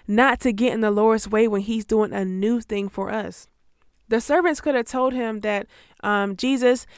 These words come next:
I know you are an invited guest. I know we ask you for help, but it's not really our custom to use these jars.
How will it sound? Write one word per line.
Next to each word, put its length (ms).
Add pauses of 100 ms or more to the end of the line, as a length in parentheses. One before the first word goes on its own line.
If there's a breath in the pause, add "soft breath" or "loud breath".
(160 soft breath)
I 140
know 220
you 240
are 140
an 100
invited 440
guest. 280
I 120
know 180
we 180
ask 260
you 100
for 120
help, 300
but 240 (760 soft breath)
it's 220
not 260
really 240
our 180
custom 580
to 180
use 400
these 240
jars. 640